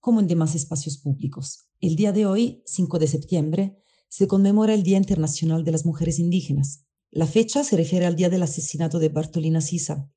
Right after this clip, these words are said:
lideresa aymara, quien encabezó una rebelión indígena contra la corona española en mil novecientos setenta y dos. Después de doscientos años de su muerte, se instituyó esta fecha para reconocer y hacer patente el importante papel de las mujeres indígenas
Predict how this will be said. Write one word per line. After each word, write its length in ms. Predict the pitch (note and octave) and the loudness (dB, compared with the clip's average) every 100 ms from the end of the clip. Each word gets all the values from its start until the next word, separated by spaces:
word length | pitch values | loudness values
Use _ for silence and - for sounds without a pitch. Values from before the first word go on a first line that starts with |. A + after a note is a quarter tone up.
| _ | _
lideresa 480 | D#3+ D#3+ D#3+ E3 F3 | -2 2 4 2 0
aymara, 520 | E3 E3+ D3 C#3 C#3 _ | 0 2 2 0 -2 _
quien 140 | F3+ | 0
encabezó 680 | F#3 - F3+ E3+ - G#3 G#3+ F#3+ | 2 2 -2 -2 0 -2 -2 -2
una 180 | E3 | 0
rebelión 400 | D#3 D3+ D#3 F3+ | 2 0 0 2
indígena 460 | F3+ F#3 G3 F#3+ F3 | 2 2 2 0 0
contra 260 | E3 C#3 D3+ | -2 -4 -4
la 140 | C#3+ | -2
corona 240 | D#3 D#3 | -2 -2
española 640 | D#3 - F3+ F3+ E3 F#3 - | -2 0 2 2 0 -2 -4
en 100 | D3+ | -4
mil 140 | D#3 | -2
novecientos 460 | D3+ C#3+ D3+ C#3 C#3+ | -2 -2 -4 -4 -4
setenta 340 | C#3+ D3 C#3+ | -4 -4 0
y 60 | C3+ | 0
dos. 400 | B2+ - - _ _ _ _ _ _ _ | 0 -6 -14 _ _ _ _ _ _ _
Después 340 | D#3+ - G#3+ | -4 2 4
de 80 | A3+ | 4
doscientos 480 | F#3 - G#3 G#3+ G3 | 2 0 0 0 0
años 240 | G3 G#3 | 0 2
de 100 | F#3+ | 0
su 120 | C#3+ D3 | 0 -2
muerte, 520 | D3+ D#3 G#3+ B3 - | -4 -4 -4 -4 -10
se 140 | - G#3+ | -2 0
instituyó 640 | - G#3+ A3 G#3+ A#3 A#3+ | 0 0 2 4 2 0
esta 200 | - - | -8 -8
fecha 480 | - F#3+ D3 A3 C4+ - _ | -4 -4 -2 -4 -6 -10 _
para 160 | G3 F#3+ | -2 0
reconocer 540 | F#3+ G3 G3+ - A#3+ | 0 0 -2 2 2
y 80 | A#3 | 2
hacer 240 | G#3+ G3 - | 0 -2 -4
patente 380 | D#3 F3+ F3+ | -2 0 0
el 60 | F3+ | -2
importante 520 | D3+ D#3+ - F#3+ G#3 | -2 -6 -4 -4 -2
papel 320 | E3+ D3 D#3+ | -4 -4 -4
de 80 | D#3+ | -2
las 140 | D#3 D3+ | -2 -4
mujeres 340 | D3 D#3 D#3 | -4 -6 -2
indígenas 560 | D#3+ F3 D#3+ D3 - | -2 -2 -2 -4 -6